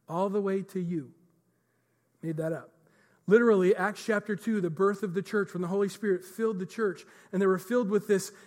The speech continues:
empowering Spirit of God to go out and to make disciples and to go and, and, and be bold to the world.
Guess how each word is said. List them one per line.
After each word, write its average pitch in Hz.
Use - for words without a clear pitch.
empowering 226
Spirit 226
of 175
God 202
to 196
go 220
out 220
and 190
to 214
make 214
disciples 196
and 214
to 214
go 240
and, 226
and, 220
and 202
be 226
bold 214
to 220
the 196
world. 208